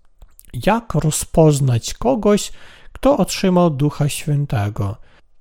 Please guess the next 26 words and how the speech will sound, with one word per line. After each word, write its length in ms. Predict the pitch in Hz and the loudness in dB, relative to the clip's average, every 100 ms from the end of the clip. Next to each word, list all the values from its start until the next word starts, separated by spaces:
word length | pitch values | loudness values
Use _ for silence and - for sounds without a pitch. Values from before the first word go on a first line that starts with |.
| - | -8
Jaki 520 | 160 190 247 - 196 | -2 0 0 0 2
jest 440 | 165 214 - - - | 4 2 0 -6 -8
punkt 560 | - 190 202 185 - - | -2 0 0 -2 -4 2
odniesienia? 1120 | 170 156 156 160 - - 117 107 104 107 - - - | 2 4 4 2 0 0 2 2 0 -2 -6 -16 -10
Punktem 540 | - 247 233 - 147 139 | -4 -2 -2 0 0 2
odniesienia 840 | 143 123 113 113 - 233 240 220 | -2 0 0 -2 -2 -2 0 0
jest 460 | 185 139 - - - | 2 0 -2 -4 -2
to, 360 | 226 214 131 - | 0 0 -2 -6
czy 220 | - 131 | -4 -2
wierzę 600 | 113 131 240 226 214 202 - | 0 2 0 2 2 2 0
we 240 | 143 139 | -2 -2
wspaniałą 840 | - - - 127 175 214 208 202 190 | -2 -4 -2 0 2 2 2 0 -2
Ewangelię 920 | 147 135 120 117 196 214 196 190 180 | -2 0 -2 0 0 2 2 0 -2
wody 500 | 139 123 202 220 190 | -4 -2 0 2 0
i 160 | 147 135 | 0 -2
ducha. 500 | 117 117 - 107 104 - - - - - | -2 -2 -4 -6 -6 -14 -20 -20 -16 -4
Jeśli 520 | 147 120 - 143 123 | 0 0 -2 0 0
wie 300 | 113 180 220 | 0 2 4
i 240 | - 135 113 | 2 -2 0
wierzę 640 | 160 240 208 190 185 170 | 2 2 2 4 4 2
we 240 | 139 156 143 | 0 0 0
wspaniałą 720 | - - 135 147 180 160 151 | -4 -2 -2 2 2 2 0
Ewangelię 880 | 147 131 120 120 170 185 165 147 127 | -2 -2 0 0 2 2 2 0 0
wody 360 | 131 175 139 120 | 0 0 0 -2
i 140 | 110 | -4
ducha, 420 | 156 240 214 202 | -4 -2 0 0